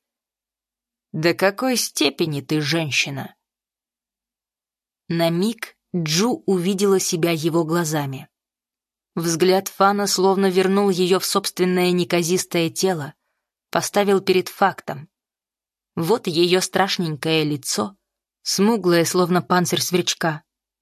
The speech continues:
Вот тело с тощими бедрами, стройными мускулистыми ногами, маленькой грудью. До чего же неприятное ощущение.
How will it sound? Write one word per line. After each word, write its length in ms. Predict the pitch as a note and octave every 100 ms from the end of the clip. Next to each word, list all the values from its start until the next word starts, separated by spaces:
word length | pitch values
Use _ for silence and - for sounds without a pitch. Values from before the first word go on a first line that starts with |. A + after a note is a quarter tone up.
| _ _ _ -
Вот 340 | F#3+ B3 -
тело 280 | - F#3 F#3
с 100 | F3
тощими 460 | - F3 - F3+ F3+
бедрами, 680 | D#3+ F#3 F#3+ F3+ F3 E3 - _ _
стройными 540 | - - G3+ G#3+ G3 F3+
мускулистыми 720 | F3 - F#3+ F#3 F3+ F3 E3+
ногами, 680 | D#3+ D#3 D3+ F3 E3+ D3+ - _ _
маленькой 540 | E3+ F3 E3+ E3 E3+ E3+
грудью. 500 | D#3+ D#3+ C#3 D3 C#3 _ _ _ _ _ _ _ _ _ _
До 140 | E3 E3
чего 320 | - E3+ F3
же 100 | F3
неприятное 840 | E3+ E3+ F3 E3+ D3+ D#3+ D#3+ D#3+ -
ощущение. 840 | C#3+ F3 - F3+ D3 C3+ C3